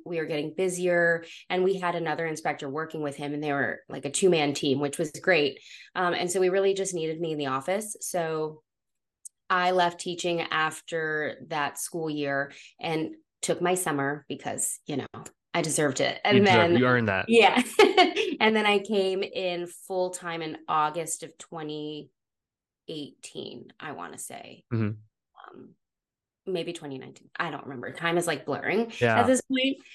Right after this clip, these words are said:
Speaker 1: Um, but yeah, so I came in full time, took over admin, but we weren't obviously where we are now. And so it was way more lax. And it would be like, "Oh, hey, I have to go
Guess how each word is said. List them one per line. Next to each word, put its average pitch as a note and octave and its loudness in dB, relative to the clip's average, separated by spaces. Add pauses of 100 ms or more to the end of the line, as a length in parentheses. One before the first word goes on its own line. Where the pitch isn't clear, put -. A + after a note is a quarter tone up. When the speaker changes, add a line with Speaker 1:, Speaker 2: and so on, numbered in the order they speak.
(180)
Speaker 1:
Um, F#3+ 4
but A3 6
yeah, F#3+ 4
so G3 0
I A3 2
came B3 0
in B3 -2
full A#3 -4
time, G#3 -4
took G#3+ -8
over G3+ 0
admin, F3 -4 (680)
but G3+ 2
we G#3 -4
weren't F#3+ -2 (440)
obviously F3 -6
where E3 -6
we D#3+ -8
are D3+ -6
now. D3 -8 (320)
And F#3+ -2
so G#3 0
it F3 -4
was F3+ -2
way F3 0
more F#3+ -2
lax. D3 -6
And E3 -8
it D#3+ -10
would F3 -10
be G3 -6
like, F#3 -6
"Oh, D4 -4
hey, C#4 -6
I F#3+ -4
have E3 -10
to F#3 -10
go G#3+ -8